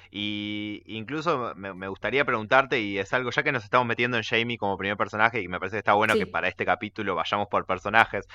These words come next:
Speaker 1: medio como, medio, medio como hacen los libros también. Eh,
Speaker 2: Sí.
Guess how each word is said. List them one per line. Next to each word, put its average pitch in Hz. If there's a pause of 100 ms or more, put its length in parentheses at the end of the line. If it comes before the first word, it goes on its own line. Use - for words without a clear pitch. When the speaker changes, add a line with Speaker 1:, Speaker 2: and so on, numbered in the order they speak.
(180)
Speaker 1:
medio 127
como, 117
medio, 165 (100)
medio 151
como 131
hacen 131
los 117
libros 127
también. 98 (380)
Eh, 104
Speaker 2:
Sí. 104